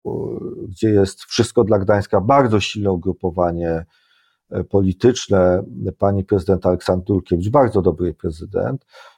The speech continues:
I uważam, że ma zdolność koalicyjną z innymi, e, i, i je-,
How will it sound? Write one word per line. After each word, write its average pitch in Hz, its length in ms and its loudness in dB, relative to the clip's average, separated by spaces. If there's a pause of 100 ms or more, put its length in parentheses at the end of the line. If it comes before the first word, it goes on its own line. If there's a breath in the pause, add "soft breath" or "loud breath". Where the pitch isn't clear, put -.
(120)
I 175 40 6
uważam, 160 480 4
że 202 300 2 (100)
ma 262 200 6
zdolność 147 380 2
koalicyjną 95 720 0
z 80 80 -10
innymi, 92 680 -4 (360)
e, 104 280 0 (200)
i, 135 340 -2
i - 20 2
je-, 143 160 6